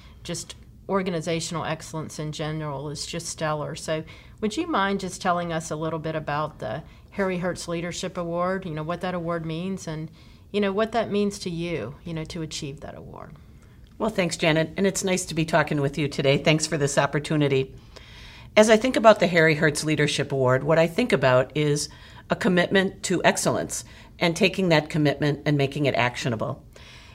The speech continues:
Speaker 2: Harry Hertz served as the director of the Baldrige Program from nineteen ninety-two to twenty thirteen. And
Speaker 1: Wow.
Speaker 2: in that role,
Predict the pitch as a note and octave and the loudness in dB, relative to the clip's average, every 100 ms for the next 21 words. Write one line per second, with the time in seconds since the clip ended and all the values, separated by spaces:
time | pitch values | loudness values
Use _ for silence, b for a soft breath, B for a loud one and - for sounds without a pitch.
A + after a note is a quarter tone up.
0 | B G3+ G#3+ G#3+ F3+ D3 - - - - | B 8 8 8 6 4 2 -6 -6 0
1 | E3 D3+ D3+ - D3+ D3 D3+ D3+ D#3 G3+ | 4 4 2 0 0 0 -2 2 4 4
2 | - B2 A#2 C3 C3 B2+ B2+ C3 A#2+ - | 4 2 2 0 2 2 4 0 -4 -2
3 | B2 B2 B2 D#3+ - C#3 B2 A#2+ A#2+ B2 | -2 0 -2 -2 -2 0 0 0 0 0
4 | - F3+ D#3 D3 D3+ G3 D3+ B2+ D#3+ D#3+ | 0 0 2 2 2 0 -2 -4 -4 -8
5 | D3+ D#3 D3+ C#3+ - C#3+ C#3 - D#3 A#2+ | -6 -2 0 0 0 -2 -2 -4 -2 -2
6 | - B B B B F#3+ F3+ E3 A#3+ B3 | -6 B B B B 0 2 6 6 6
7 | D#3 - C#3 B2+ C3 | 4 4 4 4 4